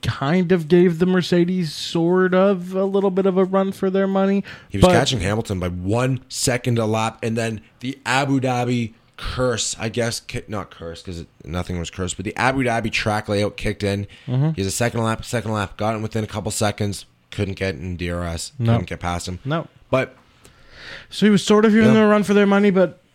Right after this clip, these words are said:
Speaker 1: he finished fourth, which is cool. <laughs> I didn't expect much else. I didn't expect anything higher. I, I don't. I, I expected lower, to be honest with you. So I guess I'm.
Speaker 2: Mm-hmm.
Speaker 1: I guess, I guess I'm happy with him, with his performance this week.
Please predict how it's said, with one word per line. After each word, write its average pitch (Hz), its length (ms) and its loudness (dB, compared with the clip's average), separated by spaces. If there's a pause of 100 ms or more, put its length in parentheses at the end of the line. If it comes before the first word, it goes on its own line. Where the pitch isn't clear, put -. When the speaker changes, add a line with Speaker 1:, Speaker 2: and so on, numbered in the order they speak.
(300)
Speaker 1:
he 165 280 0
finished 160 380 0
fourth, 139 360 2
which 135 180 0
is 123 100 2
cool. 131 460 2 (180)
<laughs> - 180 -8
I 156 260 4
didn't 147 300 4
expect 135 400 2
much 123 260 2
else. 113 180 2
I 123 40 -2
didn't 120 180 2
expect 113 300 0
anything 107 300 0
higher. 110 460 0
I, 104 300 -6 (640)
I - 80 -6
don't. 110 320 -2 (100)
I, 107 120 0 (120)
I 123 60 4
expected 123 500 0
lower, 190 240 4
to 131 60 0
be 120 120 2
honest 151 280 2
with 120 140 -2
you. 120 80 -2
So 135 140 -4
I 139 40 0
guess 185 200 0
I'm. 139 220 0
Speaker 2:
Mm-hmm. - 100 -8
Speaker 1:
I 156 60 2
guess, 170 340 2 (480)
I 131 100 2
guess 135 260 2
I'm 113 100 2
happy 92 280 -6
with - 160 -10
him, - 160 -18 (580)
with 123 180 2
his 123 140 6
performance 120 540 0
this 117 220 -2
week. 123 240 0